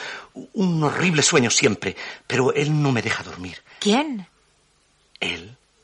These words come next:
Speaker 1: Gilbert.
Speaker 2: ¿Quién es Gilbert? Ah, ya sé, ese que me encendió el cigarrillo con gafas y barba.
Speaker 1: No, no, no.
Speaker 2: Entonces Gilbert es un amiguito.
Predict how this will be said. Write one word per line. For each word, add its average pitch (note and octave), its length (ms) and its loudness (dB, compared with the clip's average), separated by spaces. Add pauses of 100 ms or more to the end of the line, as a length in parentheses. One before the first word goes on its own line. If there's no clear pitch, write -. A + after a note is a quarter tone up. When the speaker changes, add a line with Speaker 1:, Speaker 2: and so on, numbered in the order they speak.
(1160)
Speaker 1:
Gilbert. G2 420 -8 (840)
Speaker 2:
¿Quién G#4+ 220 6
es A#3 200 0
Gilbert? D3 460 -8 (460)
Ah, G4+ 420 6 (160)
ya G3+ 300 4
sé, - 280 4 (200)
ese G#4 240 6
que G#3 100 -2
me G3 80 2
encendió G3 380 2
el A3+ 100 2
cigarrillo A#3 460 4
con G3+ 160 4
gafas D4 260 4
y D4+ 60 -2
barba. E4 260 4 (120)
Speaker 1:
No, F3 360 6
no, E3+ 100 2
no. D#3 200 0 (380)
Speaker 2:
Entonces F3+ 800 2
Gilbert F#3 640 2
es G#3 220 0
un G#3 140 -4
amiguito. G3+ 720 -6